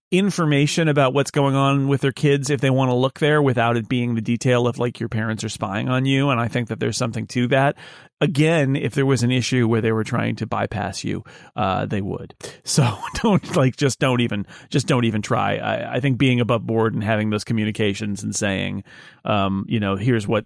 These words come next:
here, here's what's going on with social media and how you should behave and how you should handle it." I think that's how it has to be as, uh,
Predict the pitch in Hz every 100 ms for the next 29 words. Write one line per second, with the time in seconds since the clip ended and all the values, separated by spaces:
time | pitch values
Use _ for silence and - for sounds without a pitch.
0 | - 127 170 - 165 190 151 156 - 151
1 | 135 135 123 139 120 131 127 123 120 113
2 | 120 117 120 - 131 113 113 107 107 110
3 | 117 113 113 113 113 117 107 - - -
4 | - 143 147 127 143 123 117 117 - 107
5 | 110 107 101 104 - 143 -